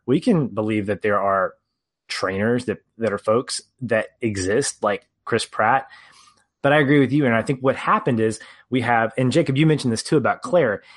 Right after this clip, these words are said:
is we have two characters that distinctly embodied something, and their characters were completely turned on a dime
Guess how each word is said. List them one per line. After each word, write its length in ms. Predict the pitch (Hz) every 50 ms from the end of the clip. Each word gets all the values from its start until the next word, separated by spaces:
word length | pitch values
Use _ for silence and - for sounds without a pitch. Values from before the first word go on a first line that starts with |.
| - - -
is 140 | 131 123 131
we 60 | 123
have 220 | 127 123 107 -
two 200 | - - - 214
characters 800 | 220 - - 160 151 135 117 - - 87 80 - - - - - _ _ _ _ _ _ _ _ _ -
that 180 | - 127 123 117
distinctly 960 | 127 120 - - - 160 170 190 175 - - 160 151 147 139 127 127 123 123 - _ -
embodied 600 | 120 113 104 92 117 113 120 117 113 98 - -
something, 520 | - - 120 117 107 - 90 80 78 76 - _ _ _ _ _ _ _ _ _ _ _ _ _ _ _ _ _ _ _ _ _ -
and 420 | 139 131 127 123 120 117 113 117 -
their 160 | 107 117 113
characters 560 | 110 - - 135 135 131 123 123 117 110 - -
were 320 | 107 110 107 104 101 101
completely 460 | - - 120 107 - - 135 127 123 110
turned 400 | - - - - 127 120 107 - _ _ _ -
on 80 | 101 95
a 40 |
dime 460 | 95 92 107 110 107 101 95 95 101